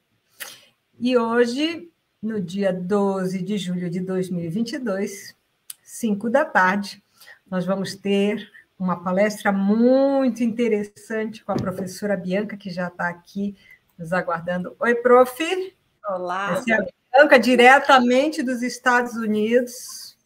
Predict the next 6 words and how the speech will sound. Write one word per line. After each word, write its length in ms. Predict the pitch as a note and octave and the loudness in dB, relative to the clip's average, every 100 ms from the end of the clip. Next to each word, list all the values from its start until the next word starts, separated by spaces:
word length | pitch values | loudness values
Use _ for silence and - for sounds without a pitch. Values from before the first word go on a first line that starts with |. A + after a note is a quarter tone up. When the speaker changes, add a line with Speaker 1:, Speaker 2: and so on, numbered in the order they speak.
| _ _ _ _ _ _ _ _ _ _ _ _ _ | _ _ _ _ _ _ _ _ _ _ _ _ _
Speaker 1:
de 140 | - A3+ | -4 -4
Illinois, 840 | A#3 B3+ B3 A#3 A3+ A#3+ D#4 - | 2 4 4 4 6 4 4 0
né, 320 | A#3+ B3+ E4+ E4+ | 2 2 2 2
Bianca? 460 | C#4 A#3+ A#3+ A#3 | 2 2 0 0
Speaker 2:
Uhum. 100 | A3+ | 0
Speaker 1:
Isso? 320 | A#3+ A#3 G#3+ | 0 -2 -2